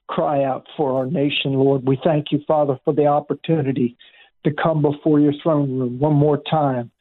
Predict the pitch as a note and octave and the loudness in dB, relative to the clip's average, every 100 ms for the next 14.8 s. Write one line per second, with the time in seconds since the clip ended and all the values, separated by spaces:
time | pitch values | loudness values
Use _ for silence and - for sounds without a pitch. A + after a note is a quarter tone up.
0 | _ _ - D#3+ D#3+ F3 E3 C#3+ D#3 C#3+ | _ _ -4 -4 -2 0 0 0 -2 0
1 | C#3 C#3+ D3+ - C3 B2 A#2 F#3 D#3 - | 2 2 2 -2 -6 -10 -4 -2 0 0
2 | E3 C#3+ C3 D3 C3+ B2+ A#2+ - C#3+ C3+ | 0 0 0 0 0 -2 -8 -2 0 0
3 | C3 - _ - - _ D#3 E3 D#3 C#3 | -4 -12 _ -20 -20 _ 0 2 2 0
4 | - _ _ _ - D3+ - _ _ _ | -6 _ _ _ -4 -4 -4 _ _ _
5 | _ D3+ D3+ D#3 C#3+ F3 E3 D#3 E3 D#3 | _ 0 0 0 0 0 2 0 0 -2
6 | - C#3 - F3 D#3 - C#3+ C3+ D3+ C3+ | -6 -18 -6 -4 -4 -6 -4 0 0 0
7 | D#3 F3 E3+ D#3 D#3 - - - E3+ D#3+ | 0 2 2 2 0 -4 -14 -6 -2 -2
8 | C3+ - C#3 C#3+ C#3 E3+ D#3 C#3 C#3+ D3 | -4 -8 -2 -2 0 2 2 2 0 0
9 | D#3 D#3 D#3+ C#3 C3+ C#3+ C#3+ C3+ B2+ _ | 0 2 2 -2 -4 0 0 -2 -6 _
10 | _ _ C#3 D3+ E3 D3+ C#3+ C#3+ C3+ - | _ _ 0 2 2 2 2 0 0 -2
11 | D3+ D#3 C#3 - - F#3 C3+ - D3+ D3+ | 0 0 -2 -4 0 0 0 -4 -10 -4
12 | D3+ D3+ C3+ - C#3+ D#3 D3+ C3 C3 - | -2 0 -2 -6 -2 0 0 -2 -8 -14
13 | _ _ _ - C#3 B2 D#3+ D#3+ C#3+ C3+ | _ _ _ -10 -8 -2 0 2 0 -4
14 | E3 C3+ _ - E3 D#3 D3+ C#3+ | -8 -8 _ -4 -2 -2 -2 -2